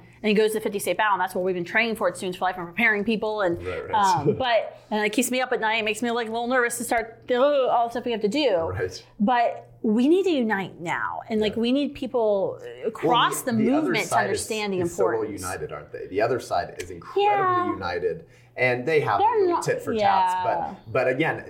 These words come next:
Speaker 2: I mean, you know, in a culture of death,
Speaker 1: Sure.
Speaker 2: it's easy to unify around death and not care too
Speaker 1: Well,
Speaker 2: much
Speaker 1: yeah, and they
Speaker 2: about
Speaker 1: also
Speaker 2: your
Speaker 1: have some really
Speaker 2: reputation.
Speaker 1: big billionaires who
Speaker 2: Oh, yeah.
Speaker 1: demand,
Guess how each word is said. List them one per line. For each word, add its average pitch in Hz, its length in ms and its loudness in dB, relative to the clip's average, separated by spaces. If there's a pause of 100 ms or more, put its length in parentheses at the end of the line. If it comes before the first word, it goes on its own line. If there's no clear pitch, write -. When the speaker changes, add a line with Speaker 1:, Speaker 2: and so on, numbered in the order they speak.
Speaker 2:
I 117 40 -6
mean, 123 480 -10
you 135 100 -2
know, 107 120 0
in 135 140 -2
a 117 60 -2
culture 165 420 -2
of 87 160 -8
death, - 520 2
Speaker 1:
Sure. 185 340 -2
Speaker 2:
it's 123 200 -8
easy 139 360 -4
to 110 160 -12
unify 101 540 -2
around 85 340 -2
death 92 320 -2
and 82 100 -8
not 85 200 -12
care 92 240 0
too - 180 -2
Speaker 1:
Well, 247 100 2
Speaker 2:
much 220 80 4
Speaker 1:
yeah, 170 440 2
and 240 100 0
they 277 80 4
Speaker 2:
about 285 120 0
Speaker 1:
also 302 140 -4
Speaker 2:
your 277 80 4
Speaker 1:
have - 60 -4
some 220 160 -2
really 208 220 0
Speaker 2:
reputation. 202 400 -4
Speaker 1:
big 165 60 -14
billionaires 170 840 -2
who - 100 0
Speaker 2:
Oh, 180 180 2
yeah. 175 160 -2 (300)
Speaker 1:
demand, 185 1000 0